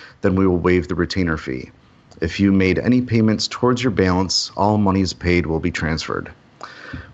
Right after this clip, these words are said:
Uh, let's see, I go into, "We are currently booking newly engaged couples for twenty twenty-one. Please contact us as soon as possible if you decide to change the date.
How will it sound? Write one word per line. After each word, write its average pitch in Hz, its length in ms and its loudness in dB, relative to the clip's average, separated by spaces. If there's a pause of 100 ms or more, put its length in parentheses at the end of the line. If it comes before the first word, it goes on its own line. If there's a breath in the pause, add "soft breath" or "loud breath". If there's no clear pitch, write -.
(400)
Uh, 92 200 2
let's 90 160 2
see, 85 140 4
I 80 80 4
go 104 200 2
into, 104 240 2
"We 95 140 4
are 87 100 2
currently 120 360 -2
booking 101 300 -2
newly 104 300 4
engaged 90 360 0
couples 87 300 -2
for 87 240 0
twenty 101 300 -2
twenty-one. 92 560 0
Please 98 240 0
contact 95 400 -2
us 95 60 -4
as 80 80 -4
soon - 240 0
as 110 100 -2
possible 82 560 0
if 78 140 -2
you 87 60 -2
decide 80 520 -2
to - 80 -10
change 78 300 -6
the 95 80 0
date. 98 260 0